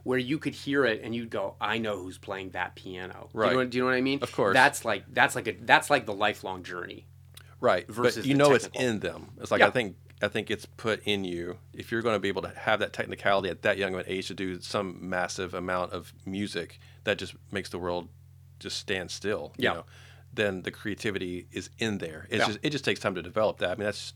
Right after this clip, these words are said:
Speaker 2: for everybody.
Speaker 1: Yeah.
Speaker 2: No matter who you are, I think.
Speaker 1: Yeah.
Speaker 2: So,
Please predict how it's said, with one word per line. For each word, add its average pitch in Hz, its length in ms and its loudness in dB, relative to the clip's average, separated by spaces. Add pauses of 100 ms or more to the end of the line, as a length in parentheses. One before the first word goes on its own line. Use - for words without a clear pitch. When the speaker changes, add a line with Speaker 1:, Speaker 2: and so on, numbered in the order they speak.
(160)
Speaker 2:
for 98 140 -4
everybody. 82 400 -2 (160)
Speaker 1:
Yeah. 107 140 4 (180)
Speaker 2:
No 95 60 -2
matter 87 140 -2
who 90 100 -6
you 85 120 -6
are, 82 120 -4
I 85 60 -8
think. - 80 -14
Speaker 1:
Yeah. 92 120 -4 (500)
Speaker 2:
So, 85 280 -4